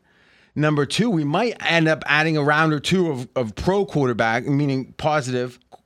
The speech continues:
ones we want. We're gonna make the division, uh, or, or, I'm sorry, the over-under bets, finish those off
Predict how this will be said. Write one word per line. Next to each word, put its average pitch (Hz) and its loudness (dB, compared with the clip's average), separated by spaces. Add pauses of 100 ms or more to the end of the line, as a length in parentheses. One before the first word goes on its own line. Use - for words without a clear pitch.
(140)
ones 117 -2
we 113 -4
want. 104 -2 (460)
We're 151 0
gonna 147 0
make 151 0
the 139 -2
division, 156 0 (520)
uh, 135 2
or, 139 2
or, 127 0
I'm 131 -2
sorry, 131 0
the 139 0
over-under 170 2
bets, 131 0
finish 160 -2
those 143 0
off 120 0